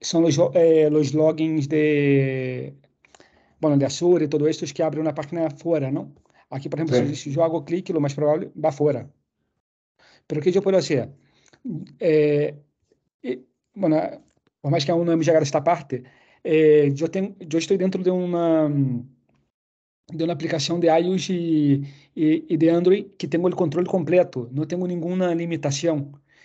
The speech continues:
Speaker 1: ¿Qué puedo hacerlo? Pues, eh, desde poner un link directo, pues yo puedo poner, por ejemplo, eh,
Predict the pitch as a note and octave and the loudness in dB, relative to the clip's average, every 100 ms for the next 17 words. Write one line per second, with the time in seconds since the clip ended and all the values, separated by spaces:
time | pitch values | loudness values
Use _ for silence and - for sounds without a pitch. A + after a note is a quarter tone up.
0 | _ _ _ - D#3 F#3 F3+ - G3 C3+ | _ _ _ -4 0 0 0 2 2 2
1 | C#3 - C3+ B2 - - C#3+ C#3+ C#3 C#3+ | -2 -6 -6 -8 -10 -6 -2 0 0 0
2 | D3+ D#3+ D#3+ E3 D#3+ D#3 E3 D#3+ D3 C#3+ | 0 0 0 2 2 0 -2 -2 -4 -2
3 | E3 E3 - - - _ _ C3+ C#3 C#3 | 0 0 -2 -12 -12 _ _ -4 -4 -2
4 | D#3 C#3+ D#3+ C#3+ E3 C#3+ D3+ E3+ F#3 - | -2 0 -2 0 -2 -2 -2 -2 -2 2
5 | E3 D#3 D3+ D3 C#3+ C#3 C3+ C3 | 4 6 6 4 2 0 0 -4